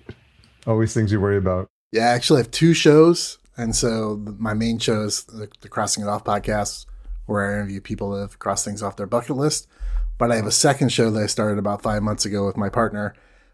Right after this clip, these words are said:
Speaker 2: where we, it's just her and I, and we talk about what we've binge watched on T V. So a whole season, we'll do an episode on a whole season of whatever it is. We just,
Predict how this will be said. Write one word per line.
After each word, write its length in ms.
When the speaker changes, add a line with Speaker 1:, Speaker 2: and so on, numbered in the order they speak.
Speaker 2:
where 260
we, 600
it's 140
just 200
her 180
and 80
I, 200
and 240
we 280
talk 320
about 400
what 160
we've 200
binge 340
watched 520
on 160
T 200
V. 220
So 280
a 60
whole 200
season, 400
we'll 120
do 140
an 100
episode 400
on 140
a 40
whole 180
season 440
of 180
whatever 360
it 60
is. 240
We 80
just, 260